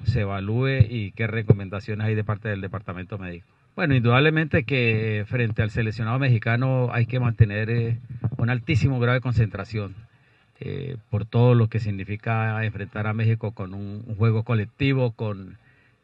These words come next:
con desequilibrio, con variantes y que se hace más, eh, intenso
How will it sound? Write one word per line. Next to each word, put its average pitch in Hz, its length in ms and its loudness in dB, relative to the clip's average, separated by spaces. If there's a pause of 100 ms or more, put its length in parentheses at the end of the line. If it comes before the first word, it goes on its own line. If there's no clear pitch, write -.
(280)
con 107 260 -2
desequilibrio, 120 800 6
con 110 180 -2
variantes 117 540 4
y 113 60 -4
que 113 160 -2
se 110 100 -2
hace 113 220 0
más, 123 580 0
eh, 101 420 -4
intenso 127 760 6